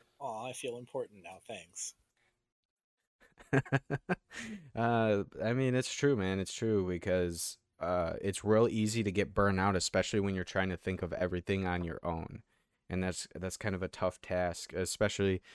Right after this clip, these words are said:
Speaker 2: for instance, I'm running one, two, three,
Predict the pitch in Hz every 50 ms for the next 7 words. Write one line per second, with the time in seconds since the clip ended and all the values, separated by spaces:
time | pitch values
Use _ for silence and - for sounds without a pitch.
0 | - - - _ 127 127 127 120 - - - 101 95 95 - - - 98 98 101
1 | 98 98 92 98 101 98 98 98 95 92 92 90 - - _ - - - _ _
2 | _ - 98 104 107 107 107 110 120 127 131 - _ _ _ _ _ _ _ _
3 | _ _ _ _ _ _ _ _ _ _ _ _ _ _ _ _ - - - -
4 | 135 123 110 104 98 95 92 92 101 107 - - _ _ _ _ _ _ _ _
5 | _ _ _ _ _ _ _ _ _ _ _ _ _ - - 104 101 104 104 101
6 | 101 98 101 107 113 120 127